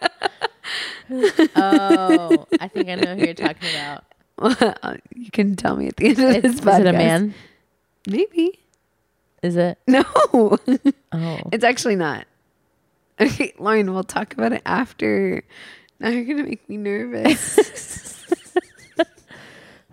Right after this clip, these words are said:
Speaker 1: Who's full of conflict?
Speaker 2: Oh, wait, there was another thing that I, oh, I found another, like, um,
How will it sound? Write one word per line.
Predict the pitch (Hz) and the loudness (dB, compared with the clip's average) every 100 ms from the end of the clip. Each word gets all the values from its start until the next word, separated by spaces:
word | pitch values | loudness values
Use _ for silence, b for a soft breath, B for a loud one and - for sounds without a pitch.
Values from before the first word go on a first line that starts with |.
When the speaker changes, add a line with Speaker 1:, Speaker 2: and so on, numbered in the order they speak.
| - | -8
Speaker 1:
Who's | 254 - | -8 -6
full | - 277 | -4 -4
of | 269 | -4
conflict? | - 247 - - 247 233 - | -10 -16 -14 -10 -8 -8 -2
Speaker 2:
Oh, | 262 | 0
wait, | 285 233 | 2 0
there | 226 | -4
was | 262 | -8
another | 330 302 233 | -6 -6 -8
thing | 254 196 180 | -6 -6 -4
that | |
I, | 175 165 - | -4 -6 0
oh, | 285 262 175 | 4 4 2
I | 190 | -2
found | - 208 | -4 -2
another, | 196 175 175 165 | 2 2 2 2
like, | 147 - - | -2 -4 -6
um, | 165 143 151 180 | -4 -2 -4 -8